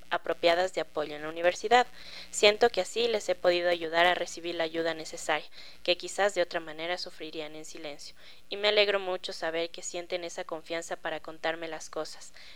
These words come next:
ya que los docentes que tenemos todo el chunguito metido en nuestra profesión, queremos ayudar a nuestros estudiantes como podamos, tanto académica como personalmente. Felicidades por su valioso programa y sigan adelante.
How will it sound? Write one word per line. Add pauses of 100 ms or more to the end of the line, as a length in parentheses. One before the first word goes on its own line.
(120)
ya
que
los
docentes
que
tenemos
todo
el (200)
chunguito
metido
en
nuestra
profesión, (380)
queremos
ayudar
a
nuestros
estudiantes
como
podamos, (340)
tanto
académica
como
personalmente. (320)
Felicidades
por
su
valioso
programa
y
sigan
adelante.